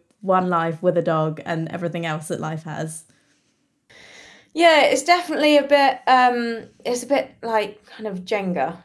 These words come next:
Speaker 2: in life form. <laughs> Um, but yeah, I mean, when I, when I started kind of upping the game, um, obviously everyone was working from home, so that, so that really helped. Um, and then I actually went,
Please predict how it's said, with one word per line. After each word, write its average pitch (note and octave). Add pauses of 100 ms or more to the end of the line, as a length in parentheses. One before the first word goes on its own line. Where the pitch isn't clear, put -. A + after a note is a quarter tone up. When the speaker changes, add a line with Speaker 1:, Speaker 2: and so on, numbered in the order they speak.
(140)
Speaker 2:
in F#3+
life F#3+
form. F3
<laughs> -
Um, C4+ (520)
but A#3 (260)
yeah, C4
I A3
mean, A#3 (200)
when A#3
I, G#3+ (400)
when G#3+
I F#3+ (240)
started F#3 (160)
kind F#3
of E3
upping F3+
the E3+
game, E3+ (140)
um, E3 (340)
obviously F3+
everyone E3+
was E3
working E3+
from D#3+
home, D#3+
so F3
that, F3+
so -
that F3
really D#3
helped. D3 (500)
Um, F3+
and F#3
then F3+
I F3+
actually F#3
went, F3